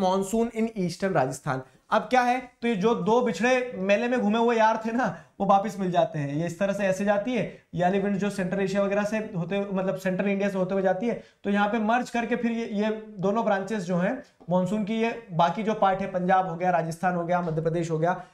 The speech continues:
इस पूरे पार्ट में बारिश इस तरह से हो जाती है। आप बोलोगे, "सर ये इधर कहाँ होगी बारिश?" ठीक है, तो यहाँ पे भी बारिश होती है, यहाँ पे यही वाली जो विंड्स है ना,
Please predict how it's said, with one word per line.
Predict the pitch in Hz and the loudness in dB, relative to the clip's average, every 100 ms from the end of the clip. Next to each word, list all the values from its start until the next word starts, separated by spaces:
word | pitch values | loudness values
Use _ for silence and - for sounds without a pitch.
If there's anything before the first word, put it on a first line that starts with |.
| _ | _
इस | 240 240 | -2 -2
पूरे | - 247 254 | 2 4 4
पार्ट | 247 208 208 | 4 2 0
में | 214 | -2
बारिश | 180 190 | 0 0
इस | 196 - | -4 0
तरह | 160 | 0
से | 160 | 0
हो | 143 | -2
जाती | 139 147 | 0 0
है। | |
आप | 165 | 0
बोलोगे, | 190 202 | 2 2
"सर | 208 208 | 0 2
ये | 196 226 - - | 2 0 -4 0
इधर | 190 220 | 0 2
कहाँ | 220 226 | 0 0
होगी | 220 214 | 2 2
बारिश?" | 202 180 - _ _ | 2 0 -8 _ _
ठीक | 220 | 0
है, | 240 | 2
तो | |
यहाँ | 180 156 170 | 2 2 2
पे | 220 | 0
भी | |
बारिश | 220 190 196 | 2 2 2
होती | 185 160 | -2 -2
है, | 196 | 0
यहाँ | 180 165 | 0 0
पे | 202 | 0
यही | 190 208 | 2 4
वाली | 202 202 | 2 2
जो | 190 | -2
विंड्स | 180 175 | -2 -2
है | 180 | -2
ना, | 233 | -2